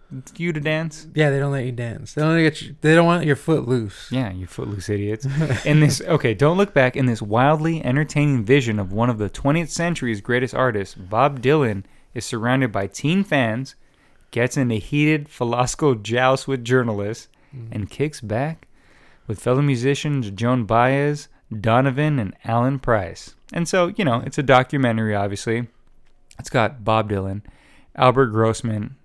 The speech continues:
Speaker 1: his manager, Bob Newirth, his homie, Joan Baez,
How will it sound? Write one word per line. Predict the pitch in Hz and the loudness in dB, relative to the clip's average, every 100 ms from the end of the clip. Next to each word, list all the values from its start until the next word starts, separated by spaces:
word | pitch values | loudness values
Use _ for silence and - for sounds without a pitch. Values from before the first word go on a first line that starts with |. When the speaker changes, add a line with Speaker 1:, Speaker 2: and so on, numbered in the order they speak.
| - | -8
Speaker 1:
his | 117 | -4
manager, | 110 113 107 101 104 110 - _ - - _ - | 2 2 0 -4 -4 -6 -14 _ -20 -20 _ -14
Bob | 113 120 117 | 2 4 4
Newirth, | 117 123 127 120 123 - - - | 4 4 4 4 2 -2 -18 -6
his | 131 110 | -4 2
homie, | 120 113 113 131 123 | 2 2 0 -2 -4
Joan | 120 127 123 | 4 6 6
Baez, | 110 113 113 117 123 | 6 6 6 4 0